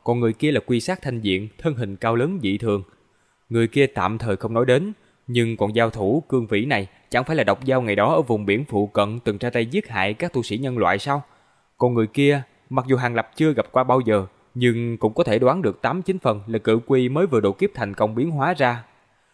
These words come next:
Hai gã yêu thú cấp tám vừa thấy Phong Huy đi ra, đồng loạt quay đầu liếc mắt nhìn một cái. Vì độc giao vừa thấy Hàng Lập, trên mặt liền biến sắc, hàn quang trong đôi mắt màu lục chợt lóe lên, nhìn kỹ dò xét Hàng Lập một chút. "Nhân loại,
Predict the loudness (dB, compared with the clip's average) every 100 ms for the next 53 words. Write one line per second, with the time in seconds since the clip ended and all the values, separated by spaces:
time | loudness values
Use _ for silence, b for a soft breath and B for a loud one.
0 | _ _ -6 -2 2 2 2 0 -2 -2
1 | -4 -4 -4 -2 0 0 -2 -4 -4 -2
2 | -2 0 0 -2 -10 -2 0 2 0 0
3 | -2 -2 2 2 0 -2 -6 -8 -8 -6
4 | -4 -4 -4 -8 -14 b b b b -2
5 | 2 2 2 2 2 2 0 0 -2 -2
6 | -2 -4 _ _ -2 0 -2 -2 -4 -2
7 | -4 -2 -4 -6 b b b -4 -4 0
8 | -2 0 0 2 0 -2 0 2 2 -2
9 | -4 -4 0 0 2 2 -2 -8 b b
10 | -2 0 0 0 0 0 0 0 -2 -4
11 | -6 -6 -6 -2 0 -2 _ _ _ -20
12 | -20 _ _ _ _ _ _ _ 0 2
13 | 4 4 4 2